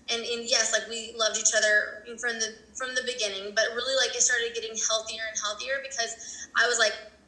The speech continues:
"Actually, like, I am standing up for myself." And he was like, "Oh, I better stand up for her too." And,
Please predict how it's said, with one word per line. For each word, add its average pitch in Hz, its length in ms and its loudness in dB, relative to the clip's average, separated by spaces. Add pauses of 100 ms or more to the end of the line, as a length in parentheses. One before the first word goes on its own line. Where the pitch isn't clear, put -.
(100)
"Actually, 302 300 4
like, 269 180 0
I 247 560 2
am 233 100 -6
standing 220 460 -2
up 208 80 -2
for - 120 -4
myself." - 840 0 (140)
And 220 80 -8
he 214 80 -4
was 202 80 -4
like, - 180 -2
"Oh, - 140 2 (100)
I 320 160 2
better 330 260 4
stand 226 300 4
up 214 120 0
for 220 100 -2
her - 180 0
too." 202 240 4 (640)
And, 226 260 6